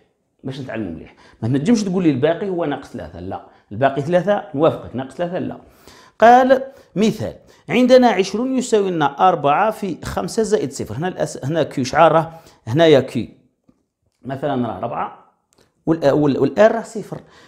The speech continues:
هنا مثلًا ثمانية وأربعون، ثمانية وأربعون يساوي لنا ناقص عشرة في خمسة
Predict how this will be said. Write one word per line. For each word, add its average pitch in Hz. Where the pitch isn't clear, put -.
هنا 208
مثلًا 247
ثمانية 202
وأربعون، 156
ثمانية 240
وأربعون 190
يساوي 190
لنا 151
ناقص 190
عشرة 147
في 110
خمسة 107